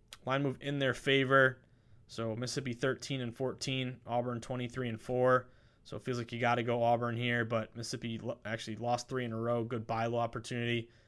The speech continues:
uh, to back Ole Miss in a conference game. I did see a little bit to the over.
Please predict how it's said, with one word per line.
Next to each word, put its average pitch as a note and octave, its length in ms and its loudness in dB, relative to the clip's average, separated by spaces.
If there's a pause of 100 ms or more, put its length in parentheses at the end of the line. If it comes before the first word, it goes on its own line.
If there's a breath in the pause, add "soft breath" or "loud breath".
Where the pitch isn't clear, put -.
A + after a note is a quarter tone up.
(220 soft breath)
uh, C#2+ 200 -8
to A#2+ 120 -8
back A2 320 -2
Ole A2+ 180 -2
Miss A2+ 440 -4
in G#2+ 160 -6
a G#2+ 380 -6
conference A2+ 480 -8
game. A2 380 -4 (600 soft breath)
I - 120 -6
did G#3 180 0
see B3 160 2
a G3+ 40 10
little F#3 240 8
bit F#3 220 6
to F#3 100 2
the E3+ 160 8
over. F3 480 10